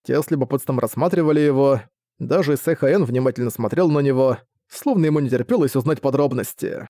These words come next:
Ван Буэлэ не мог описать, что именно увидел. Ему явился простой образ будущего, правда, ему он не казался таким простым. Задумавшись над этим,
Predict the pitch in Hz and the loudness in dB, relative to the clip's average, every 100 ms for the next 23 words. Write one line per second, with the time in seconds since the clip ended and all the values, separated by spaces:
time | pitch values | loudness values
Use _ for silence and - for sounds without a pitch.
0 | _ _ _ _ _ _ - 113 117 127 | _ _ _ _ _ _ -8 -6 -2 -2
1 | 131 127 135 139 190 156 110 110 - 165 | 0 0 2 2 2 0 -2 -4 -2 -4
2 | - 151 135 143 135 127 117 113 85 58 | 0 0 2 2 2 0 -2 -4 -6 -8
3 | _ _ _ _ _ _ _ 113 156 208 | _ _ _ _ _ _ _ -2 0 2
4 | 139 185 151 123 127 - 247 175 143 117 | 2 0 -2 -4 -6 -2 -2 0 -2 -4
5 | 139 214 - - 135 135 - _ _ _ | -2 -2 -2 0 2 2 0 _ _ _
6 | _ - 120 156 196 226 147 123 147 226 | _ -6 -2 0 2 2 2 2 4 2
7 | 262 143 120 120 185 247 143 123 123 - | 2 0 0 -2 -4 -2 -2 0 -2 -2
8 | 131 107 67 _ _ _ _ _ _ _ | -2 -2 -8 _ _ _ _ _ _ _
9 | - 123 196 220 - 165 151 135 170 151 | -4 -2 0 -2 -2 -2 -2 0 0 0
10 | 139 | 0